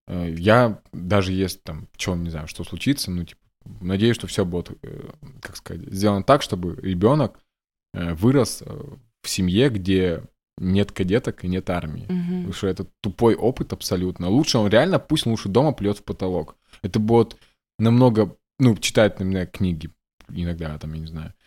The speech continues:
Speaker 1: Но это будет лучше, чем и он будет в армии, потому что некоторые люди возвращаются не такими, какими они уходят, и ломают с-, ломают свою психику. Точнее, помогает это сделать. Так что я против.
Speaker 2: Да, ну вот и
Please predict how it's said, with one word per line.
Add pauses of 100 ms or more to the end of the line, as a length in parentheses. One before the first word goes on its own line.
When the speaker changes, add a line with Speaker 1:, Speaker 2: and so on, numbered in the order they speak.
(160)
Speaker 1:
Но
это
будет
лучше,
чем
и
он
будет
в
армии,
потому
что
некоторые
люди
возвращаются
не
такими,
какими
они
уходят,
и
ломают
с-, (300)
ломают
свою
психику. (300)
Точнее,
помогает
это
сделать. (240)
Так
что
я
против. (380)
Speaker 2:
Да,
ну
вот
и